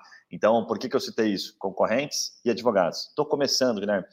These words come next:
não tenho dinheiro pra contratar vocês, né? Porque infelizmente a gente vai ficando um pouco mais caro, empresa crescendo, tudo vai ficando um pouco mais caro, e também tô,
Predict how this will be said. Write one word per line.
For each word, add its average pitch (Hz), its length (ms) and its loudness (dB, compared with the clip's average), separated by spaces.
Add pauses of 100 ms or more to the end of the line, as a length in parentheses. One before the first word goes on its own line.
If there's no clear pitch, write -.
(300)
não 127 300 0
tenho 131 500 0
dinheiro 104 360 0
pra 101 120 2
contratar 98 400 2
vocês, 117 680 -2
né? 110 80 0
Porque 110 140 -10
infelizmente 107 400 -8
a - 20 -6
gente 95 120 -10
vai 113 120 8
ficando 117 280 -4
um 101 40 -6
pouco - 240 -4
mais - 160 -4
caro, 127 300 2
empresa - 260 -8
crescendo, 110 520 -4
tudo - 140 -12
vai 107 120 4
ficando 104 220 -4
um 92 40 -8
pouco - 200 -6
mais 95 160 -4
caro, 139 280 4 (440)
e 113 80 -8
também 151 280 12
tô, 185 140 4